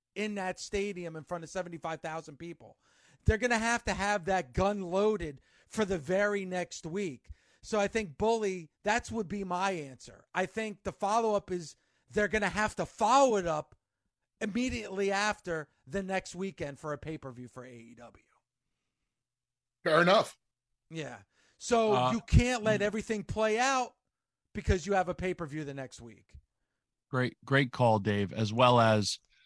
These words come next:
Speaker 3: like, again, watching Monday Night Raw. Man, did they show me how special Money in the Bank was. And they did it almost before almost every other segment. "Hey, this is what this person did."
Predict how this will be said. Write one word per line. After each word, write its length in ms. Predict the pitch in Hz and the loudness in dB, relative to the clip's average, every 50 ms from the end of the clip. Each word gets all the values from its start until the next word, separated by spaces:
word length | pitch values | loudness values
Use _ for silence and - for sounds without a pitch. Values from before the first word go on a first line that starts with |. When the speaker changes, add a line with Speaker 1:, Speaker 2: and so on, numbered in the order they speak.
| _ _ - | _ _ -4
Speaker 3:
like, 180 | - 110 101 - | -4 -4 -2 -2
again, 500 | 107 120 110 123 123 117 104 98 98 95 _ | -4 -2 2 4 4 4 4 4 0 -2 _
watching 680 | - 113 117 117 120 - - 131 123 117 117 113 110 92 - _ _ _ _ _ _ _ _ - | 2 4 6 6 6 4 2 2 4 4 4 4 2 0 -4 _ _ _ _ _ _ _ _ -2
Monday 300 | - 117 120 120 123 120 | 2 4 4 4 4 4
Night 260 | 117 117 113 113 - | 4 4 4 2 0
Raw. 360 | - 113 110 101 92 90 87 - _ _ _ _ _ - | 0 2 2 2 2 0 -4 -10 _ _ _ _ _ -4
Man, 600 | 110 101 107 117 123 127 127 127 127 123 123 117 | 0 2 4 6 6 6 6 6 6 4 4 2
did 280 | 101 104 101 98 92 90 | 0 -2 -6 -6 -2 0
they 220 | 123 127 139 143 | 2 4 4 4
show 460 | 127 - - - - 143 131 127 127 | 4 2 0 0 2 2 4 4 4
me 200 | 127 123 120 107 | 4 2 2 0
how 240 | 92 - 117 113 110 | 0 -2 -2 -2 -2
special 760 | 107 - - - - - - 143 135 139 - - 120 104 92 | -2 -4 -4 -4 -4 -2 2 2 2 4 2 2 0 0 2
Money 300 | 98 101 104 104 107 107 | 4 4 4 6 6 4
in 100 | 107 104 | 4 4
the 60 | 104 | 2
Bank 300 | 95 90 113 113 117 107 - | 2 2 2 4 2 2 0
was. 420 | - - - - - - - - _ _ _ - - - _ _ _ _ - | -6 -14 -14 -12 -12 -12 -12 -12 _ _ _ -20 -20 -20 _ _ _ _ 2
And 180 | - 120 127 123 | 6 8 10 10
they 120 | 123 127 | 10 8
did 200 | 117 101 135 143 | 8 8 6 6
it 100 | 135 139 | 6 4
almost 380 | - 127 123 123 123 117 - - | 4 4 4 6 6 4 2 0
before 460 | - 107 - - 135 135 123 120 113 - | -6 -8 -4 0 2 4 6 4 4 4
almost 360 | - 117 120 127 120 113 - | 2 4 4 4 4 2 0
every 240 | 120 120 117 127 123 | -2 0 0 2 2
other 180 | 120 117 120 113 | 2 2 0 0
segment. 480 | - - - 143 139 127 113 104 82 | 0 0 2 2 2 2 0 -4 -2
"Hey, 180 | 113 170 180 151 | 0 0 0 2
this 240 | 107 98 156 160 - | 2 2 2 2 2
is 120 | 170 151 | 2 0
what 180 | 151 156 151 - | 0 -2 -2 0
this 160 | 170 165 - | -2 -4 -2
person 380 | - - 123 107 - - 95 | -2 -2 -2 -2 0 -2 -2
did." 240 | 85 92 92 82 - | -2 -2 -6 -8 -10